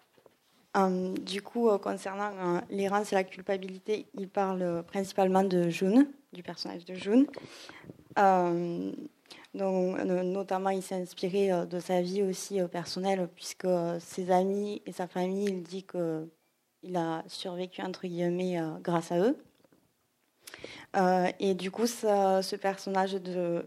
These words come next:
June qui erre, euh, et qui culpabilise, et cetera, euh, ça reflète en fait sa plus grande peur de perdre, euh, les gens qu'il aime.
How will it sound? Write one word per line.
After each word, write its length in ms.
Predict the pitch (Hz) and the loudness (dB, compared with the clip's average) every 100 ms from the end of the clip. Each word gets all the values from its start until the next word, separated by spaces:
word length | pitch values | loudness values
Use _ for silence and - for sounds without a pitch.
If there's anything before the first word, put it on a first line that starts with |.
| - | -6
June 540 | 185 185 196 196 202 190 | -6 -4 -2 -2 -4 -6
qui 500 | - 185 180 175 - _ - - _ - | -8 -4 -4 -4 -8 _ -20 -20 _ -2
erre, 500 | 196 196 196 202 190 | 4 8 8 6 0
euh, 320 | 170 165 160 | 0 0 0
et 100 | 170 | -2
qui 320 | - - 180 - _ - | -6 -12 -12 -12 _ -18
culpabilise, 800 | 190 190 185 175 185 190 190 180 | -8 -2 0 -2 -2 0 2 2
et 100 | 170 | 0
cetera, 460 | - 170 180 190 226 - - - - - | -2 4 6 6 4 -6 -12 -14 -8 2
euh, 480 | 196 185 180 180 180 | 6 6 6 6 4
ça 160 | 196 | 0
reflète 320 | 180 180 196 185 | 0 0 -2 -2
en 120 | 180 | -4
fait 180 | 185 185 | -4 -2
sa 100 | 190 | -2
plus 180 | - | 0
grande 280 | 190 190 190 | 2 2 0
peur 420 | 175 196 226 226 - _ | 4 8 8 6 -14 _
de 140 | - 185 | -10 -4
perdre, 520 | - 185 180 170 175 170 | 4 4 4 2 4 4
euh, 260 | 165 160 | 4 2
les 160 | 165 165 | 0 0
gens 160 | 170 170 | 0 0
qu'il 160 | 185 | 6
aime. 200 | 180 196 | 6 6